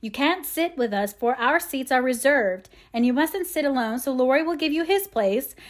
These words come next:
and that will spoil our pleasure. Or he'll get another seat for you, and that isn't proper when you weren't asked.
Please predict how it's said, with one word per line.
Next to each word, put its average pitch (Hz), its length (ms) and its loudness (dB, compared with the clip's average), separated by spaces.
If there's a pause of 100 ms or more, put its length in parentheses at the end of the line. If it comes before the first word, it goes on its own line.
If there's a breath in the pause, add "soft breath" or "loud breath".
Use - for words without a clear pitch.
(120)
and 247 140 0
that 254 180 2
will 294 100 -2
spoil 233 400 2
our 277 140 2
pleasure. 262 540 0 (360 loud breath)
Or 302 240 6
he'll 381 160 0
get 311 140 0
another 269 320 2
seat 330 260 -6
for 381 100 -2
you, 226 340 -2
and 233 160 -4
that 247 160 4
isn't 320 240 0
proper 359 420 2
when 254 160 2
you 254 140 2
weren't 240 260 -2
asked. 320 520 -2